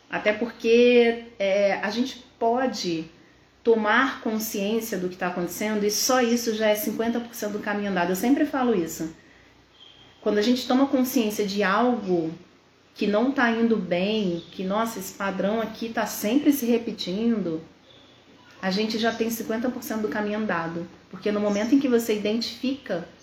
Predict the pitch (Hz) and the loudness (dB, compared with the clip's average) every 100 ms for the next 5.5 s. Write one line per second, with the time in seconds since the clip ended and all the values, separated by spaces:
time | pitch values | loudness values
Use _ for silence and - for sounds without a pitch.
0 | - - 185 185 185 190 180 170 - 180 | -16 -8 -4 -4 -2 0 0 -2 -2 -4
1 | 180 185 - 175 175 185 180 175 - 220 | -4 -8 -8 -6 -4 -4 0 -2 -2 0
2 | 247 220 180 170 - - - - 196 208 | 0 0 -2 -6 -10 -20 -20 -16 -2 -2
3 | - 202 185 - 233 185 175 175 160 - | 2 0 0 -2 0 2 2 -2 -6 -10
4 | - 233 277 277 233 269 381 370 - 240 | -8 2 6 6 4 2 0 -4 -2 0
5 | 185 165 156 156 | 2 0 -4 -6